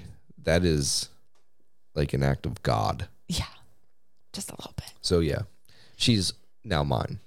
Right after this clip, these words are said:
Speaker 1: Like,
Speaker 2: Okay.
Speaker 1: just,
Speaker 2: You're just gonna take her
Speaker 1: just
Speaker 2: in.
Speaker 1: gonna put
Speaker 2: She's
Speaker 1: that
Speaker 2: just
Speaker 1: out there.
Speaker 2: gonna be there. Okay.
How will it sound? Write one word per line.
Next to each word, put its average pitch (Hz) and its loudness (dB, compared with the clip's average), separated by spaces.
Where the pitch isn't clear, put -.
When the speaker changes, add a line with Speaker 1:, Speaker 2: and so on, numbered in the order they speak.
Speaker 1:
Like, - 0
Speaker 2:
Okay. - -2
Speaker 1:
just, - 0
Speaker 2:
You're 202 -6
just 170 -10
gonna - -8
take - -12
her - -10
Speaker 1:
just - -6
Speaker 2:
in. 180 -4
Speaker 1:
gonna 71 -2
put - 4
Speaker 2:
She's 196 -2
Speaker 1:
that - 0
Speaker 2:
just - -2
Speaker 1:
out - -14
there. - -2
Speaker 2:
gonna - -4
be 62 -6
there. - -6
Okay. - -2